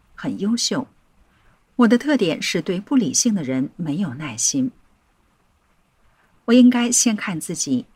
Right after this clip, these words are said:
然后看我是否应该说以及如何说。我指出别人的不足，我必须回头看看自己有什么问题。我必须在一举一动中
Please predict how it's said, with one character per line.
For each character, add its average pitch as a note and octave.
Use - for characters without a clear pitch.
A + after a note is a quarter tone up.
然 A3
后 C#4
看 C4
我 D#3
是 -
否 -
应 A#3+
该 C4
说 C4
以 D#3+
及 -
如 C#3
何 B2
说。 C#3
我 C4
指 F#3
出 G3+
别 F3+
人 G#3+
的 D#3
不 D3+
足， C3
我 A#3
必 C#4+
须 C4+
回 A#3+
头 G3+
看 C#4+
看 C4
自 C#4+
己 -
有 C3
什 -
么 C3
问 F3
题。 -
我 F3+
必 F3+
须 F3+
在 G3+
一 A#3+
举 C#3+
一 D3
动 E3+
中 E3